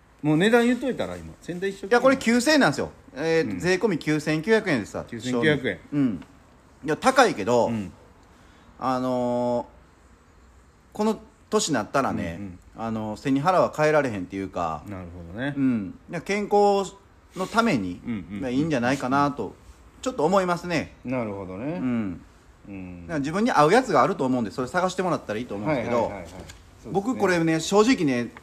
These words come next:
Speaker 2: えー、あのー、嘘なしで、
Speaker 1: うん。
Speaker 2: 一日目から体感しましたから。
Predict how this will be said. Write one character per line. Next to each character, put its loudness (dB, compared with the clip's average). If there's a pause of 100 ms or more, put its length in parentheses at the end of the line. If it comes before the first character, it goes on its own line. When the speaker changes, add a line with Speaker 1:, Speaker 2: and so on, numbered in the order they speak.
(140)
Speaker 2:
え -6
ー、 -2
あ -2
の -2 (1200)
ー、 -4
嘘 2
な 4
し -2
で、 -4
Speaker 1:
う -4
ん。 -2 (200)
Speaker 2:
一 0
日 2
目 2
か 4
ら 2
体 0
感 -2
し -4
ま -2
し -8
た -8
か -10
ら。 -10